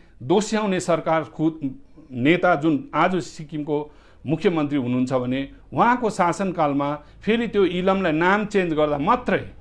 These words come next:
एउटा के, एउटा, एउटा मान्छे, जो मान्छे भ्रष्ट छ, त्यो मान्छेले त्यो राम थियो नाम भन्यो भने रावण हुँदाखेरि त्यो के शुद्ध भइहाल्छ? त्यो गङ्गाजलले नहाइहाल्ने? अघिल्लो सरकारमा त्यो चाहिँ गन्दगीको पानीमा डुबेको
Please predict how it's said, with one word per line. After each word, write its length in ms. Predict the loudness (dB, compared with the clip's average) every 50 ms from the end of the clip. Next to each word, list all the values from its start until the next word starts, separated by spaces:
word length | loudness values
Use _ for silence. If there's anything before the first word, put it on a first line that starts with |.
| -20 -20 -20 -20 -20 -12 -4 0
एउटा 200 | 2 2 2 2
के, 160 | 0 2 2
एउटा, 420 | 4 4 4 4 4 4 2 2 2
एउटा 200 | 2 4 4 4
मान्छे, 440 | 2 2 0 0 0 0 0 0 0
जो 220 | 0 0 0 2
मान्छे 360 | 2 2 0 0 2 2 0 0 0 -2 -8 -12 -12 -12 -12 -14 -14 -16 -16 -16 -14 -12
भ्रष्ट 360 | -4 4 6 6 6 6 4
छ, 140 | 0 4 4 4 4 4 0 -4 -12 -14 -4 4
त्यो 160 | 6 6 6
मान्छेले 480 | 6 4 0 0 -2 0 0 0 0
त्यो 240 | 2 2 2 4 4
राम 340 | 4 4 4 4 4 4 2
थियो 200 | 2 2 2 2
नाम 280 | 4 4 2 2 2 2
भन्यो 220 | 2 2 2 2 2
भने 200 | 2 2 2 0 0 -4 -10 -10 -6
रावण 400 | 0 2 4 4 4 4 2 0
हुँदाखेरि 360 | 0 0 0 0 -2 -4 -6
त्यो 160 | -4 -6 -4
के 140 | -4 -4 -6
शुद्ध 280 | -4 -6 -8 -4 0 0
भइहाल्छ? 440 | 0 2 2 2 2 0 0 -2 -6
त्यो 200 | -6 -6 -4 -2
गङ्गाजलले 540 | 0 0 0 2 2 2 2 2 2 0
नहाइहाल्ने? 540 | 0 0 0 0 0 2 0 0 0 -2 -6 -6 -8 -12 -16 -18 -18 -18 -18 -18 -18 -10
अघिल्लो 400 | -2 2 2 4 4 4 4 4
सरकारमा 500 | 6 6 4 4 6 4 4 4 4 0
त्यो 220 | -2 0 0 0 2
चाहिँ 260 | 2 0 0 0 -2 -8 -16 -20 -20 -20 -20 -20 -20 -20 -20 -20 -20 -12 -4
गन्दगीको 580 | 2 4 4 6 6 6 6 4 2 2 2 2
पानीमा 460 | 2 4 2 2 2 2 0 0 0
डुबेको 480 | 2 2 2 6 6 6 6 6 2